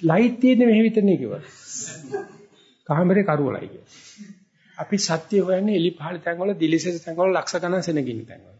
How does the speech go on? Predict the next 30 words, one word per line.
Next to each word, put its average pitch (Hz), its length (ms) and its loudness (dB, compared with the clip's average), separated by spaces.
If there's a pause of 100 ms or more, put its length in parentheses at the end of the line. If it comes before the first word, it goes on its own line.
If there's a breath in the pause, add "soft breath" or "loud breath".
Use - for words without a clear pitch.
(440 soft breath)
කවදාකවත් 151 920 -4
උතන 165 300 -4
නෑ. 147 240 -2 (560)
සත්‍ය - 420 -2
තියෙන්නේ 165 340 4
අඳුරු 160 280 2
ගුහාව. 107 360 0 (880)
තනිකමේ, 147 540 2
පාළුකමේ. 160 640 0 (240 loud breath)
ඉතින් 190 280 -2
අපි 190 160 -2
අර 190 120 2
මුල්ලට 180 460 2
hina 147 300 2
වුණාට 180 400 -2 (840)
අපි 160 180 0
කරන්නේ 160 420 0
දිලිසෙන 151 460 -6
දේවල් 147 300 -2
වල 135 160 -12
තමයි 123 260 -12
හොයන්නේ 131 320 -12
සත්‍ය. 120 120 -20 (640)
කවදාකවත් 214 680 -2
ඒකේ 220 220 -8
නැති 175 240 0
බව 277 180 2
විතරක් 254 280 2
මතක 165 320 -2
තියාගන්න. 101 360 -20